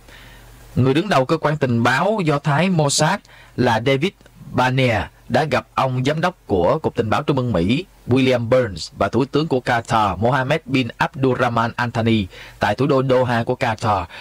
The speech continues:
để tiếp tục các cuộc đàm phán ngừng bắn và trao trả con tin. Bà Janet Yellen là tổng trưởng ngân khố của Hoa Kỳ và bảy người đồng cấp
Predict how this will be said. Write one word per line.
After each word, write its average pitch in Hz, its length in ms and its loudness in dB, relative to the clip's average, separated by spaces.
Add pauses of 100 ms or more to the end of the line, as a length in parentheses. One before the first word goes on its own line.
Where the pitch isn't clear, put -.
để 123 140 2
tiếp 208 220 0
tục 110 180 0
các 151 140 -2
cuộc 95 160 -2
đàm 95 240 0
phán 120 380 -2
ngừng 101 240 0
bắn 107 220 0
và 117 100 0
trao 98 180 -2
trả 90 180 -4
con 92 200 -4
tin. 92 240 0 (1500)
Bà 120 300 0
Janet 156 260 -2 (160)
Yellen 139 300 0 (200)
là 120 320 0
tổng 127 220 -4 (100)
trưởng 113 180 2
ngân 151 140 0
khố 156 160 0
của 165 100 0
Hoa 160 140 0
Kỳ 120 240 -2
và 101 140 -2
bảy 90 240 -4
người 147 260 2
đồng 101 220 0
cấp - 200 -4